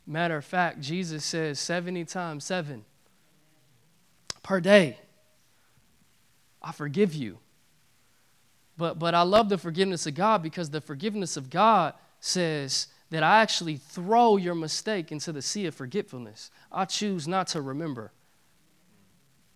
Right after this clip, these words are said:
And then God's forgiveness, it, it, it, it frees you from the mistake, but it also frees you from the penalty of that mistake.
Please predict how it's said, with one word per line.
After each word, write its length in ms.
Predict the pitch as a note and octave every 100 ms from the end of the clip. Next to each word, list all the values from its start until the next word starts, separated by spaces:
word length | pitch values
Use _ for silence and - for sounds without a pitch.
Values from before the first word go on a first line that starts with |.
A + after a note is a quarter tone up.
| _ _ _ _ _ _ _ _ _ _ _ -
And 180 | F3 G#3
then 320 | A#3 A3 F#3
God's 380 | F3+ A3 B3+ -
forgiveness, 800 | G3 D#3+ F3+ F3 F3+ F#3 - - _ _ -
it, 180 | - -
it, 60 |
it, 340 | G#3 - G3+ G3+
it 180 | F#3+ F#3+ - -
frees 440 | A#3 C4 C4 F3
you 180 | G#3 G3
from 380 | - G3+ F#3+ F3+
the 80 | F3
mistake, 760 | D#3+ - - A#3+ A3+ D3+ - - -
but 120 | F#3+
it 80 | F#3
also 320 | A3+ A#3+ A3
frees 360 | - A3 G#3 D#3+
you 80 | F#3
from 220 | G3 F3
the 80 | C#3
penalty 460 | - B3 G#3 F3 -
of 180 | A3 F3
that 160 | C#3+
mistake. 540 | C#3+ - - A#2 -